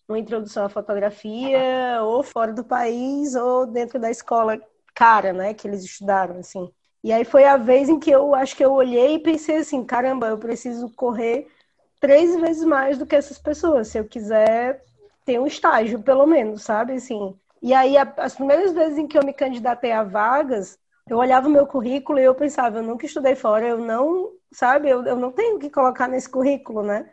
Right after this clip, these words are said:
Eu acabei de entrar na faculdade, só tinha lá colégio e faculdade, mais nada, né? Era muito complicado, né? E eu, e foi, acho que foi o momento em que eu me toquei que eu tinha que correr mais e, ao mesmo tempo, né, é,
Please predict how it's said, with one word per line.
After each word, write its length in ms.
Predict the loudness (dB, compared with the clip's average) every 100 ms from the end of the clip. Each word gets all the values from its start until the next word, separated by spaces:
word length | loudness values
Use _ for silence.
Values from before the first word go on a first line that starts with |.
| _
Eu 80 | -4
acabei 420 | 0 0 0 0
de 80 | 2
entrar 220 | 0 2
na 100 | -2
faculdade, 720 | -2 -4 -4 -2 -2 -2 -4 -12 _
só 160 | -4 -2
tinha 180 | 4 6
lá 300 | 6 4 -4 _
colégio 680 | 0 4 4 6 6 6 2 -2 -6
e 80 | 0
faculdade, 760 | 0 0 0 0 0 -4 -10 _ -4
mais 260 | 0 2
nada, 420 | 4 2 0 -4
né? 200 | -6 -6 -10 _ _ _ 0
Era 200 | 4 6
muito 400 | 4 4 2 2
complicado, 840 | -2 -4 -4 2 4 4 2 0
né? 260 | -4 -2 -2
E 140 | 2
eu, 280 | 2 2 -2
e 140 | -6
foi, 220 | -2 -2 0
acho 240 | -4 -8
que 40 | -8
foi 240 | -4 -2
o 240 | -2 -4
momento 440 | -4 -4 -4 -6 -6
em 80 | -2
que 100 | -2
eu 60 |
me 100 | -4
toquei 260 | -6 -4 -4
que 60 |
eu 60 | -4
tinha 160 | -6 -10
que 60 |
correr 240 | -10 -8 -6
mais 420 | -6 -4 -4 -8 _ _ _
e, 240 | 2 6 6
ao 100 | 6
mesmo 320 | 4 2 2
tempo, 640 | 2 2 2 0 -2 -4 -6
né, 300 | -4 -4 -6 -8
é, 540 | -8 -6 -6 -4 -6